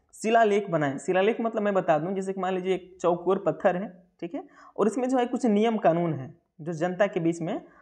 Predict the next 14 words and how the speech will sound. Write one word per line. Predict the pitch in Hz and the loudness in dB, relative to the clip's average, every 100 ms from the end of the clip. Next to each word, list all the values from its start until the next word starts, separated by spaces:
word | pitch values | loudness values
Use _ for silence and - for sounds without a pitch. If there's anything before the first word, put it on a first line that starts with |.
| - | -10
ऐसे, | 151 160 | -8 -6
जैसे | 240 - - 185 | -8 -8 -10 -8
शिलालेख | 208 214 220 277 | 0 2 2 0
मतलब | 254 240 | -2 -4
समझ | 262 | -2
रहे | 277 | 0
हैं | 220 | 2
ना, | 233 | 0
जैसे | 220 214 | -2 -2
कि | 208 208 | 0 0
जो | 185 202 | 0 0
शिलान्यास | 196 175 175 175 170 | 0 0 0 -2 -2
होता | 165 156 | -2 -2
है, | 160 | -4